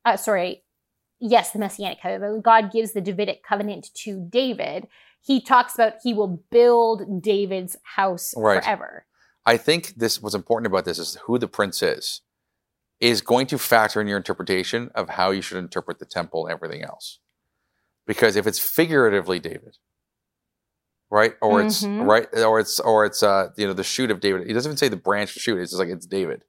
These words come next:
Speaker 2: The prince is David. It says that, I think, in, um, uh, thirty-four, chapter thirty-four, and chapter thirty-seven. Then it's like, okay. Right? And that's right before, 'cause chapters forty to forty-eight are dealing with the, the, the whole things about the temple.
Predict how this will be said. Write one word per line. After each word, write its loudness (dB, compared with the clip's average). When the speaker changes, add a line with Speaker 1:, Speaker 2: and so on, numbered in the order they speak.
Speaker 2:
The -20
prince 0
is -8
David. -2
It -16
says 2
that, 4
I 2
think, 0
in, 4
um, 2
uh, 4
thirty-four, 6
chapter 2
thirty-four, 2
and 0
chapter -2
thirty-seven. -4
Then 2
it's -4
like, -2
okay. 2
Right? 4
And 2
that's 2
right 4
before, 2
'cause -4
chapters 0
forty 0
to -14
forty-eight 0
are -4
dealing -4
with -2
the, -2
the, -4
the -2
whole -2
things -2
about -10
the -20
temple. -8